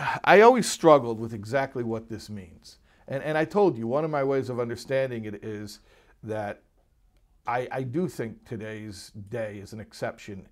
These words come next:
in, in terms of the timeline of history. I think that there's a disproportionate am-, am-, amount of genuinely kind human beings today more than ever. And I think it's 'cause we're closer to Mashiach,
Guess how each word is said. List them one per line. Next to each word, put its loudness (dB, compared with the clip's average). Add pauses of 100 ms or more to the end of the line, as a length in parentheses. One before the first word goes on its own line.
(440)
in, -14
in -12
terms -6
of -10
the -10
timeline -8
of -14
history. -12
I -14
think -14
that -12 (1300)
there's -10
a -8
disproportionate -8
am-, -14
am-, -8
amount -10 (300)
of -10 (880)
genuinely -4
kind -10
human -8
beings -12
today -10
more -10
than -12
ever. -14
And -6
I -4
think -4
it's -12
'cause -8
we're -8
closer -10
to -16
Mashiach, -2